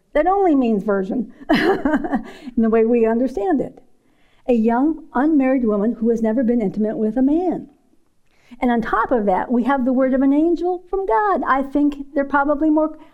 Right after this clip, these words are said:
uh, have more authority and accountability than some theologian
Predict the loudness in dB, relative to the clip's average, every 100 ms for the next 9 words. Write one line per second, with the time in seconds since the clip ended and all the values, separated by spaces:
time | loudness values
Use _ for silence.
0 | -4 0 0 2 2 0 0 0 0 -2
1 | -2 -2 -2 -2 -4 -4 -2 0 2 2
2 | 0 -2 -2 0 0 -2 -4 -6 -4 -4
3 | -2 -2 0 -2 -4